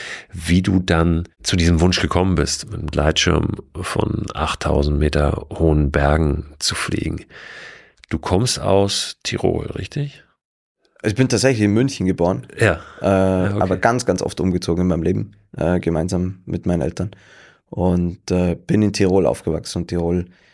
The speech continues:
Speaker 2: äh, wenn mich im-, wenn du mich fragst, was meine Heimat ist, dann ist es Tirol.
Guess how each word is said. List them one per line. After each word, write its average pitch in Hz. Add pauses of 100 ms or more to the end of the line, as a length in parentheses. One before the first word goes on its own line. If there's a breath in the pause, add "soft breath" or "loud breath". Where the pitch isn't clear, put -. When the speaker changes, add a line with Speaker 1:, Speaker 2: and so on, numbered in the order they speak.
(160 soft breath)
Speaker 2:
äh, 95
wenn 107
mich 117
im-, 101
wenn 90
du 95
mich 92
fragst, 117
was 92
meine 90
Heimat 117
ist, -
dann 90
ist 92
es -
Tirol. 95